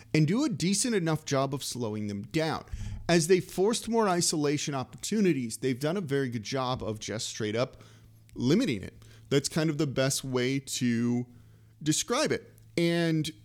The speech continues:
there you go. You know, you're going to hurt teams with that. As that's gone, you've seen the Pelicans give up fewer assists and not let the ball move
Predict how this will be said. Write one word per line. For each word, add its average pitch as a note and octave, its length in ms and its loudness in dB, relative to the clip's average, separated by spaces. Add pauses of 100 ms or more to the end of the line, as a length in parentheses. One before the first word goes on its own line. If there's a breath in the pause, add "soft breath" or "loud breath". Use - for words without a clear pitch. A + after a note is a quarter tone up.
(1160)
there D#3 160 6
you G3 140 6
go. B3+ 300 2
You D#3+ 180 4
know, D#3 100 8
you're D#3 220 4
going E3+ 340 2
to D#3 460 0 (180)
hurt C#3+ 320 0
teams C#3+ 300 -2
with E3+ 180 0
that. A#2 300 -4
As F#3 240 2
that's F3 280 0
gone, B2 640 0 (640 soft breath)
you've D#3+ 260 2
seen D#3 840 2 (920)
the C3 120 0
Pelicans C3 1000 0 (680 soft breath)
give D#3 320 6
up D3+ 380 2 (160)
fewer D3 720 0
assists B2+ 580 0
and C#3+ 120 0
not D3 180 2
let D3 140 0
the D#3+ 60 -2
ball C3+ 340 2
move B2+ 580 2